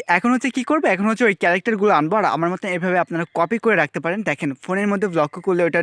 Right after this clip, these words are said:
দেখতে পারবেন, তারপরে ওই অনুযায়ী আপনারা খুব দ্রুতভাবে সব কিছু আনতে পারবেন সহজে, খুবই সহজে গাইস।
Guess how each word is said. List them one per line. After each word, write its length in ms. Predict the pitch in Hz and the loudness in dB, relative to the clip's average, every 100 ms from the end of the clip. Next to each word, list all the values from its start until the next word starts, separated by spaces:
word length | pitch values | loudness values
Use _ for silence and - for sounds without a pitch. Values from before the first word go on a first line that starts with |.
| 156 | 0
দেখতে 180 | 156 196 160 | -2 -2 -2
পারবেন, 220 | 131 214 247 | 0 -2 -4
তারপরে 240 | 151 160 156 | -4 -4 -2
ওই 100 | 170 170 | 0 0
অনুযায়ী 240 | 175 208 165 | -2 0 0
আপনারা 240 | 151 151 190 - - - - _ _ _ | 0 0 0 -4 -14 -16 -18 _ _ _
খুব 100 | 254 202 | -4 0
দ্রুতভাবে 580 | 185 226 254 247 247 262 302 294 | 0 0 2 2 2 0 -2 -2
সব 120 | 190 - | -2 -4
কিছু 160 | 190 180 135 | -6 -4 -4
আনতে 160 | 143 135 | -4 -6
পারবেন 200 | 151 208 - | -6 -6 -4
সহজে, 380 | 175 151 147 208 285 _ - | -2 -2 -2 -4 -6 _ -8
খুবই 200 | 190 185 208 | -4 -4 -2
সহজে 340 | 180 170 175 190 | -2 0 0 -2
গাইস। 160 | 196 | -2